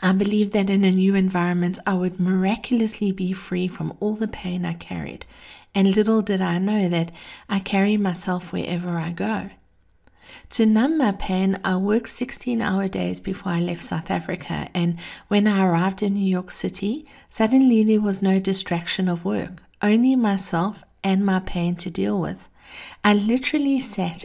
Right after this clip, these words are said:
and wept for hours on end in Central Park, neither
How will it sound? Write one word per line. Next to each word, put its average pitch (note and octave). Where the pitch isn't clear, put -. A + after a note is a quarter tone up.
and F#3+
wept F#3
for -
hours F3
on F3
end F3
in E3+
Central E3+
Park, F#3+
neither G#3+